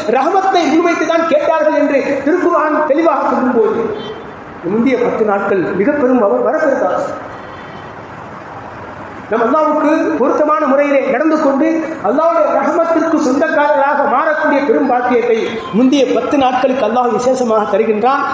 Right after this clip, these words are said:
அந்த முந்தைய பத்து நாட்களை நாம் முழுமையாக பயன்படுத்துவோமேயானால், நாம் பெரும் பாக்கியசாலி. இரண்டாம் பத்து நாட்களை பற்றி பெருமானார் சொல்லும் பொழுது, "வௌசத்துஹு மக்ஃபிரத்துன், வௌசத்துஹு மக்ஃபிரத்துன்."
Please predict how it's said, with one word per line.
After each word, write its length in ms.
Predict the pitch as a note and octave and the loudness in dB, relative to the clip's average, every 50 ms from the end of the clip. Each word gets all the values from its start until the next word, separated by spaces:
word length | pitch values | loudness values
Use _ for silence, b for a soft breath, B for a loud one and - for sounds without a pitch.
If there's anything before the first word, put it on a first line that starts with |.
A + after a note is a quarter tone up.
| - - - | -4 -4 -2
அந்த 160 | F#3 G3+ F#3+ | -2 0 0
முந்தைய 380 | F#3 G3 A3+ B3+ C4 B3+ B3 - B3 | 2 2 2 4 4 4 4 2 2
பத்து 240 | A3+ A#3+ B3 - C4 | 0 -2 0 0 0
நாட்களை 520 | A#3 A3+ A#3 A3+ A3+ A3+ A3+ A3 G#3 F3+ F#3+ | 2 0 0 0 0 2 2 2 2 0 0
நாம் 200 | G#3+ G#3+ G#3 G3 | 0 0 0 0
முழுமையாக 540 | F#3 A3+ C4+ C4+ B3+ B3 A#3 G#3 A3 G#3 G#3+ | 2 2 2 2 2 2 2 0 0 0 0
பயன்படுத்துவோமேயானால், 880 | A#3 B3 A3+ A3+ G#3+ - G#3 G#3 G#3 G3+ G3+ G3 F#3+ G3 G3 F#3+ F#3+ G3 - - - - - - - - | 0 0 0 0 0 2 2 2 4 4 2 2 2 2 2 0 0 -2 -4 -6 -8 -8 -10 -14 -8 -2
நாம் 280 | E3 F#3 G#3+ C4+ D4 - | 0 2 2 2 2 2
பெரும் 240 | B3 B3+ C4 C4 A3 | 2 4 4 4 4
பாக்கியசாலி. 540 | G3+ F#3+ - F#3+ E3+ - - C#3 C3+ B2+ - - - - - - - - - - - - - - - - - - - - - - - - - - - - - - - - - - - - | 2 2 0 0 -2 0 -2 -2 -4 -4 -6 -10 -12 -14 -16 -16 -16 -18 -18 -18 -18 -18 -18 -18 -18 -16 -16 -16 -16 -16 -16 -16 -16 -14 -14 -14 -14 -12 -10 -10 -10 -10 -10 -10 -4 0
இரண்டாம் 400 | E3 G3 B3 C4 C4 B3 A3 - | 2 2 4 4 2 2 2 0
பத்து 220 | - F#3+ G3 A3 | 0 2 2 2
நாட்களை 340 | G#3+ G3+ G3+ G3+ G#3 G3 G3 | 2 2 2 0 0 0 2
பற்றி 300 | F#3 F3 F3+ G3 F#3 F#3 | 2 0 0 0 -2 -2
பெருமானார் 460 | F3+ F3+ G3 A3 A#3 A#3 A3+ G#3 G3 | 0 0 2 2 2 2 0 0 0
சொல்லும் 320 | - F#3+ F#3 G3+ G3+ F3+ F3+ | 0 0 0 0 2 2 2
பொழுது, 320 | F3 E3 E3 E3+ E3 E3 - - - - | 0 2 2 0 0 -2 -4 -6 -4 -2
"வௌசத்துஹு 580 | E3 F#3+ A#3 - - - A#3 G#3 G3 G#3 F#3 F3+ - | 0 0 2 2 2 2 2 2 2 2 2 2 0
மக்ஃபிரத்துன், 680 | G#3 B3 B3+ A#3+ - A3+ A3 G#3 G3+ A3 G#3 G3+ G3+ G3+ G3+ - G3+ | 0 0 0 0 0 2 0 0 0 -2 -2 -2 -2 -2 -2 -2 0
வௌசத்துஹு 680 | E3+ - - - A3+ A3 - G#3+ A3+ B3 C#4 C#4 C#4 - | 0 0 0 0 0 0 0 2 2 2 2 2 2 0
மக்ஃபிரத்துன்." 680 | G3+ A3 A#3+ B3 A3+ A#3 A3 G#3+ G3 G3 G#3+ G3+ F3 - | 0 0 0 0 0 0 0 0 2 2 0 0 0 -2